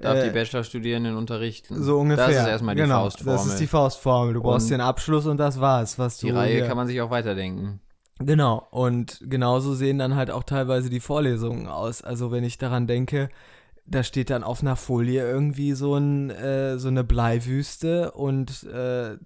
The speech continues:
Speaker 2: oder am besten noch so ein, so ein halbe, so eine halbe Seite Zitat. Und die wird dann auch noch natürlich vorgelesen, so. Also,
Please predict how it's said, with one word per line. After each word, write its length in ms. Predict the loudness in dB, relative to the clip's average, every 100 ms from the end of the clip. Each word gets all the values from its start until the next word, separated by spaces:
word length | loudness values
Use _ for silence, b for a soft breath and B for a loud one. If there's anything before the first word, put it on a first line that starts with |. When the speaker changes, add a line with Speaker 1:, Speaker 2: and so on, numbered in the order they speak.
| -12
Speaker 2:
oder 420 | -4 -2 -2 -4 B B B
am 140 | 0
besten 400 | 2 2 2 4
noch 220 | 4 2
so 180 | 2 2
ein, 160 | 2 0
so 140 | 0
ein 160 | 2 4
halbe, 400 | 2 2 0 -2
so 100 | -4
eine 180 | -2 2
halbe 260 | 2 2 0
Seite 480 | 0 -2 -2 -6
Zitat. 600 | -4 -6 -2 0 0 -2 -12 b b b b b
Und 200 | -2 2
die 200 | 0 2
wird 180 | 2 2
dann 120 | 2
auch 140 | 2
noch 240 | 2 2 0
natürlich 440 | 0 2 0 0
vorgelesen, 840 | 2 4 4 2 0 0 0 -2 -4
so. 280 | -6 -8 -12 B B B
Also, 560 | -4 -2 0 0 0